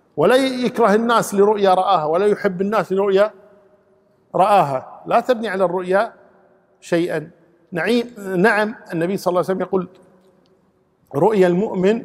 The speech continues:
جزء من ست وأربعين جزءا من النبوة". يعني كما أن النبوة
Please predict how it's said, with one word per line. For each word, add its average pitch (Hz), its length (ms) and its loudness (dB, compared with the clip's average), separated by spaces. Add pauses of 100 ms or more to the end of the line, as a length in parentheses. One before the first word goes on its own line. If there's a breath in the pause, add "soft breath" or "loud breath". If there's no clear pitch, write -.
(180)
جزء 190 360 0
من 175 100 -4
ست - 280 -6
وأربعين 185 460 0
جزءا 208 260 -6
من 190 200 2
النبوة". 185 580 2 (920)
يعني 143 160 -2
كما 202 320 2
أن 196 160 2
النبوة 180 680 2